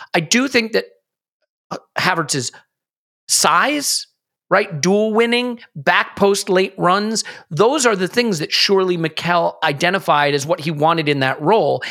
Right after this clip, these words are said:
And so if you don't persist, I'm not saying that Vieira and Trossard aren't good options, Tom. They're great options. But they will play the role differently. And so the question is, is Mikel ready to adjust how he wants that role played? And I'll only say this, people will think it's controversial. I don't mean it to be. I'm just saying it 'cause my opinion, having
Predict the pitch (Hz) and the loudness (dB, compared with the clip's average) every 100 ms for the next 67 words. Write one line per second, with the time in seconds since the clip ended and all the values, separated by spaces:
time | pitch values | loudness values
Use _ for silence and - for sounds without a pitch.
0 | - - 170 196 254 240 311 254 240 196 | -10 -4 0 0 0 -2 0 -2 0 -2
1 | 185 240 175 180 - - - _ 160 190 | 0 0 0 -2 -8 -12 -20 _ 0 0
2 | 190 - 226 143 - 147 147 135 123 - | 2 0 0 -2 -4 0 2 0 -2 0
3 | 143 135 151 143 131 147 185 110 101 107 | 2 2 0 0 2 2 0 -8 -10 -10
4 | 110 131 151 160 107 - - - - _ | -6 -2 0 0 -2 -6 -14 -14 -20 _
5 | _ _ 190 190 175 214 247 - 254 220 | _ _ -2 0 2 2 0 2 0 2
6 | 214 196 214 214 - - _ _ _ _ | 0 2 -2 -4 -10 -18 _ _ _ _
7 | _ _ _ _ 185 196 190 202 202 233 | _ _ _ _ -2 0 0 0 2 0
8 | 226 226 185 180 190 185 185 175 175 160 | 0 -2 -2 -2 -2 0 2 0 0 -4
9 | 185 165 160 151 - - - 202 214 202 | -2 0 0 0 -4 -14 -6 -2 0 0
10 | 185 165 151 - 151 156 135 208 151 - | -2 -2 -2 -2 0 0 0 0 -2 -4
11 | - 160 185 269 240 196 165 156 - _ | -4 0 2 0 0 0 0 -2 -4 _
12 | _ _ _ _ 185 185 156 160 139 139 | _ _ _ _ -2 0 0 -2 0 -2
13 | 127 139 120 120 120 151 143 135 113 123 | 0 0 0 -2 0 0 0 -2 -2 -6
14 | 120 123 143 151 131 135 127 123 120 175 | -6 -4 -2 -2 -4 -6 -2 -2 0 -2
15 | 120 123 120 | -2 -4 -6